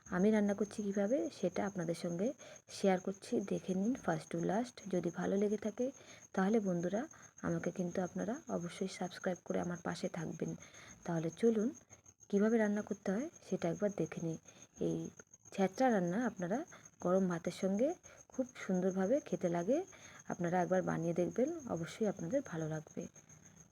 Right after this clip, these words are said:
এখানে আমি দুটো মাঝারি সাইজের কাতলা মাছের মাথা টুকরো করে কেটে নিয়ে ভালো করে ধুয়ে পরিষ্কার করে রেখে দিয়েছি। এটাকে নুন হলুদ মাখিয়ে আমি এবার তেলে ভেজে নেব।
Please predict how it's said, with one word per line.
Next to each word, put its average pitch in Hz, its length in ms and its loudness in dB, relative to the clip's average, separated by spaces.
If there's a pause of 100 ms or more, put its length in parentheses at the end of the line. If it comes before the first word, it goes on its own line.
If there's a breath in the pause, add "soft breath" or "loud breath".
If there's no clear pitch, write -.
(1080)
এখানে 233 400 12
আমি 208 300 12
দুটো 202 440 12
মাঝারি 190 520 12
সাইজের 196 460 12
কাতলা 190 440 10
মাছের 190 420 10
মাথা 185 520 10 (560 loud breath)
টুকরো 202 320 12
করে 208 200 12
কেটে 190 380 12
নিয়ে 220 180 12
ভালো 180 340 12
করে 196 260 12
ধুয়ে 185 340 12
পরিষ্কার 185 560 12
করে 214 260 12
রেখে 180 260 12
দিয়েছি। 170 460 12
এটাকে 180 300 10
নুন 180 240 12
হলুদ 196 320 12
মাখিয়ে 208 560 12 (440 loud breath)
আমি 175 240 12
এবার 208 320 12
তেলে 196 340 12
ভেজে 175 300 12
নেব। 160 300 8